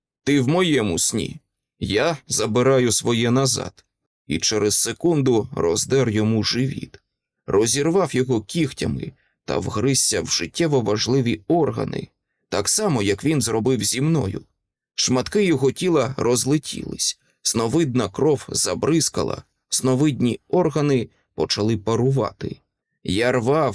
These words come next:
гриз і ковтав криваве м'ясо. Чаклун кривався і бився, але не міг вирватись. Я розірвав його на шматки і зжер.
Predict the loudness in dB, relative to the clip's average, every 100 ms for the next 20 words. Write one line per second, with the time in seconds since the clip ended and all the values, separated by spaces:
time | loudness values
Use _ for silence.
0 | -4 -2 2 2 2 0 -2 0 0 0
1 | 0 0 -2 -2 0 2 0 2 0 0
2 | 0 0 -2 -4 -12 _ _ _ -2 -2
3 | 2 2 2 0 2 2 0 0 0 0
4 | 2 2 0 0 0 2 4 4 4 2
5 | 0 -2 0 0 0 -6 -4 -4 -6 _
6 | _ _ _ _ -4 0 4 4 2 2
7 | 2 2 2 2 2 0 0 0 -2 0
8 | 0 2 0 -2 0 0 -2